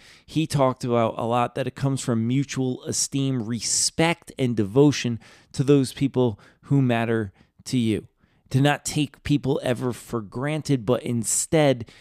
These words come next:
to make sure that we are valuing them for who they are, not what they do or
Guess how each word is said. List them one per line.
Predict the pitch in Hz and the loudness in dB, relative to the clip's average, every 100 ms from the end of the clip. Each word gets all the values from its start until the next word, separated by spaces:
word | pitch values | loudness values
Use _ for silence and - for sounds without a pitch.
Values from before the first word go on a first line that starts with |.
| - - _ | -20 -20 _
to | - | -6
make | 131 135 | -2 -2
sure | - - 127 | -2 0 2
that | 117 117 | 2 0
we | 113 113 | 0 0
are | 107 | 0
valuing | 95 92 117 120 117 110 104 101 | 0 0 2 2 0 0 -2 -4
them | 101 131 127 123 | 0 2 2 -2
for | - 113 | -6 -6
who | 101 - - 185 185 | -6 -2 6 8 8
they | 139 113 | 6 4
are, | 101 95 92 90 - _ _ - | 4 0 -2 -6 -14 _ _ -8
not | 113 131 139 | 0 0 0
what | 147 117 - | 0 -2 0
they | 107 101 | -2 -2
do | 90 123 147 147 147 - _ _ _ | 2 6 8 6 4 -8 _ _ _
or | 135 139 127 117 | 4 6 6 4